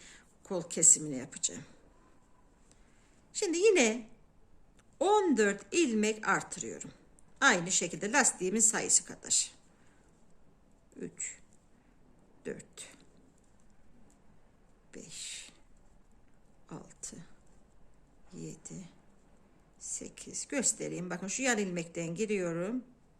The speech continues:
Çekiyorum. Yan ilmekten giriyorum.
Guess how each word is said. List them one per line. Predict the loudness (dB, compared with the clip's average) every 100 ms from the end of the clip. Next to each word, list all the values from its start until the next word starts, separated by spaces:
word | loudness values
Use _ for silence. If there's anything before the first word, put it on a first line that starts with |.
| _ -4
Çekiyorum. | -4 -4 -6 -6 -4 -6 -8 -10 -20 _ -20 -20 -20 -20 -20 _ -20 -20 -18 -16 -18 -18 -8
Yan | -2 0
ilmekten | -2 -4 -6 -6 -6
giriyorum. | -8 -6 -6 -8